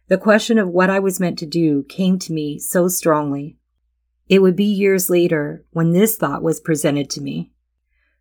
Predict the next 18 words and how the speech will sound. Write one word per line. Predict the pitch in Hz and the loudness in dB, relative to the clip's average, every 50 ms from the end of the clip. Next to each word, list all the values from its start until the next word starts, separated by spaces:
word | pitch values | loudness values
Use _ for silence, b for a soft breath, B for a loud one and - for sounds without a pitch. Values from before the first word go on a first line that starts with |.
| _ _ - | _ _ 2
"Who | 214 233 247 262 247 | 4 6 8 8 6
are | - - 175 175 | 4 4 2 2
you | 170 160 156 165 190 196 | 0 -2 -2 -2 -2 -2
called | 185 - - - 190 175 156 147 151 151 - - _ _ _ _ _ _ _ - | -4 -6 -4 0 0 0 2 0 -2 -4 -6 -10 _ _ _ _ _ _ _ -4
to | 185 165 | -4 0
walk | 151 156 151 160 160 - | 2 2 2 2 0 -2
out | 160 147 156 156 | -2 0 0 0
of | 151 147 | -2 -2
the | 156 147 | -2 0
wilderness?" | 139 143 143 143 147 147 147 147 156 165 - - - - - _ _ _ _ _ _ _ _ _ _ _ _ _ _ _ _ _ _ _ _ | 0 0 0 -2 -2 -4 -6 -6 -8 -10 -8 -8 -10 -10 -12 _ _ _ _ _ _ _ _ _ _ _ _ _ _ _ _ _ _ _ _
And | - 160 165 170 | -2 -2 0 2
that | 175 190 202 190 | 2 0 0 -2
question, | - - 208 196 196 - - - 233 233 247 247 240 - _ _ _ _ _ _ _ _ _ _ _ _ _ _ _ _ _ | -2 -2 -2 -2 -2 -4 -6 -2 0 2 2 2 0 -4 _ _ _ _ _ _ _ _ _ _ _ _ _ _ _ _ _
sister, | - - - 160 147 - - 165 151 143 147 170 - _ | -14 -4 -4 -4 -4 -2 -4 -4 -4 -4 -6 -8 -10 _
it | - 180 180 | -6 -6 -6
changed | - - 185 175 165 175 180 - - - - | -4 -4 -4 -2 -2 -4 -4 -6 -8 -8 -6
my | 160 151 151 | -4 -4 -4
life. | 147 147 143 143 147 160 - _ _ | -4 -6 -6 -6 -8 -12 -16 _ _